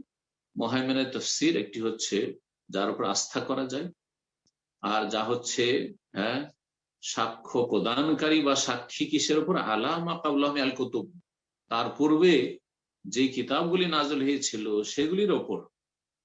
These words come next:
সাক্ষী হিসাবে, যেটাকে ঠিক বলবে ঠিক কোরআনে কারিমে, আর যেটাকে ঠিক বলেনি অথবা ছিল আসমানি বিধান কিন্তু সেটা রহিত, রহিত। ওয়া মুসাদ্দিকান লাহা, এবং তার সত্যায়নকারী। মুহাইমিনের একটা দিক হচ্ছে তাফসীরে যে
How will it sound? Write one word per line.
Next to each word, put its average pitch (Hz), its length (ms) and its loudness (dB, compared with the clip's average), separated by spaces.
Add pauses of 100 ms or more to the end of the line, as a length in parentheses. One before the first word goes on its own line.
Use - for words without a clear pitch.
(200)
সাক্ষী 165 380 -6
হিসাবে, 113 420 -6 (140)
যেটাকে 107 460 -6
ঠিক 147 240 -4
বলবে 139 320 2
ঠিক 160 300 -4 (400)
কোরআনে 131 260 0
কারিমে, 135 560 -4
আর 95 300 -4
যেটাকে 101 480 -6
ঠিক 104 240 -4
বলেনি 95 440 -4
অথবা 98 680 -6 (500)
ছিল 180 280 2 (760)
আসমানি 120 460 -2
বিধান 104 420 0
কিন্তু 104 260 -4
সেটা 98 280 -6
রহিত, 98 440 -2
রহিত। 101 280 -2 (580)
ওয়া 107 100 -4
মুসাদ্দিকান 175 720 0
লাহা, 135 440 0
এবং 143 320 -6
তার 165 140 -2
সত্যায়নকারী। 147 800 -2
মুহাইমিনের 120 600 -2
একটা - 280 -4
দিক 139 280 -2
হচ্ছে 156 180 -2
তাফসীরে 147 500 -2
যে 143 280 0